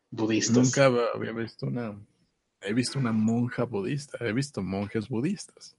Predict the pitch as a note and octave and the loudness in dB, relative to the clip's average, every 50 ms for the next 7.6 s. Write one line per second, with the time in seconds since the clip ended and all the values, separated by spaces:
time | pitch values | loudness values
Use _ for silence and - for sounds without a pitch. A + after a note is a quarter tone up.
0 | _ _ _ _ _ _ - - A#2 A#2 A#2+ A#2 A2+ A#2 A#2 B2 - D3 C3+ E3 | _ _ _ _ _ _ -6 -2 0 2 2 4 6 8 8 8 8 8 8 8
1 | D#3+ - - B2+ A#2+ A#2+ A#2+ B2 B2 B2+ C3 C3 B2+ C3 C3 C3 C3 C3 - B2+ | 8 10 10 10 10 10 8 8 10 10 10 12 12 12 10 10 10 8 6 6
2 | - - A#2+ A2+ A#2 A2+ G#2+ G#2+ A2+ G#2+ A2+ A#2+ B2+ B2+ - - C3 A#2+ - - | 8 8 6 6 6 4 2 2 4 6 8 8 8 8 8 10 10 10 10 8
3 | G#2+ A2+ C3 - B3+ B3+ - - F3 D#3+ D3+ D3 C#3+ C#3 C3 C3+ C#3+ C#3 C3 B2+ | 6 6 8 6 6 6 6 10 10 10 12 12 10 10 8 8 4 2 2 0
4 | B2+ C3 - - - _ _ _ _ - A2 A2 G#2+ A2 G#2+ G#2+ A2 - _ _ | -2 -4 -6 -12 -18 _ _ _ _ 2 2 2 2 2 -2 -4 -6 -8 _ _
5 | _ _ _ _ - - - _ _ _ _ _ _ _ _ _ _ _ _ _ | _ _ _ _ -20 -20 -20 _ _ _ _ _ _ _ _ _ _ _ _ _
6 | _ _ _ _ - - - - - - - - - - - - - - - - | _ _ _ _ -6 -6 -4 -2 -2 -4 -4 -4 -6 -8 -8 -14 -16 -14 -12 -10
7 | - - F#2+ F#2 - - F#3+ B3 - - - | -10 -6 -2 0 4 8 12 12 12 12 10